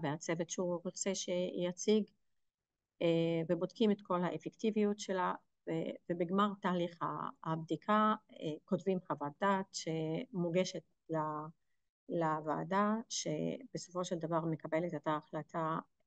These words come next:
אה, לתת את המענק, או לאשר את המענק, או לא לאשר את המענק. אה, ולאחר מכן, לאחר קבלת הפרוטוקול החתום, אה, בדצמבר עשרים עשרים וארבע, אתם יכולים להפעיל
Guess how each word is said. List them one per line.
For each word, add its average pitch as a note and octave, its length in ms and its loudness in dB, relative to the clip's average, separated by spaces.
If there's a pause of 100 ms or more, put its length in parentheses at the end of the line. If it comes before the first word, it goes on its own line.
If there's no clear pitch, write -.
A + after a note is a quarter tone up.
אה, D3 680 -8 (580)
לתת D#3 540 -2
את - 40 -16
המענק, D#3 520 -2
או D3+ 460 -6
לאשר D#3+ 360 -4
את - 100 -6
המענק, - 440 -8
או - 60 -8
לא D2+ 180 -8
לאשר - 220 -10
את - 120 -18
המענק. A3+ 420 -2 (1300)
אה, F3 400 4 (580)
ולאחר G3+ 640 2
מכן, F#3 420 0 (120)
לאחר D#3+ 280 -2 (400)
קבלת D#3+ 460 -2
הפרוטוקול D#3+ 720 0
החתום, G#3+ 640 0 (600)
אה, D3+ 260 0
בדצמבר E3 880 -2
עשרים E3 280 -4
עשרים E3 260 -4
וארבע, G3 440 0
אתם D#3+ 200 -6
יכולים E3+ 320 -4
להפעיל E3 340 -2